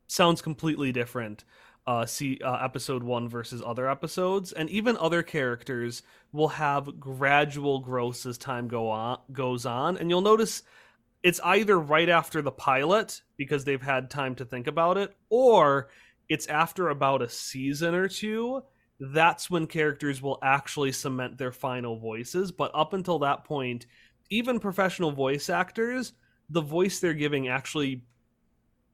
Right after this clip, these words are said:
ha-, changes, sometimes very minorly, sometimes very drastically.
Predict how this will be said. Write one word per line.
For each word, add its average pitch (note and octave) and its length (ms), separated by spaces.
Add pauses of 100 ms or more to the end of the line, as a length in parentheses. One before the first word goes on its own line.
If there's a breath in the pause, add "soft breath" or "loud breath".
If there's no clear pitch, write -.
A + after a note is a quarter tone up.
(420)
ha-, F3+ 160
changes, E3 640
sometimes F#3+ 640
very D#3 260
minorly, C#3+ 760
sometimes C#3 440
very A#2+ 280
drastically. - 920